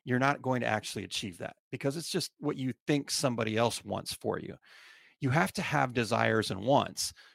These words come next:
right? Society's told us that that's greedy, that's selfish, that's, but that's not the case, right? If you're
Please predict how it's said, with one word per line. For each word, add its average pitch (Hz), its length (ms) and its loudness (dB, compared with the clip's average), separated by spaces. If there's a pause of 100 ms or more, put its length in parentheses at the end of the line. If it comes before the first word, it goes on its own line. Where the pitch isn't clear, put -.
right? 120 220 4
Society's 151 580 4
told 131 320 4
us 104 160 2
that 117 100 -10
that's 104 220 -4
greedy, 123 500 2
that's 98 220 -2
selfish, 117 640 2
that's, - 340 -4 (800)
but 165 100 -4
that's 175 220 -4
not 165 180 0
the - 60 -10
case, - 540 -4 (300)
right? 127 220 0 (300)
If 165 160 0
you're 160 260 2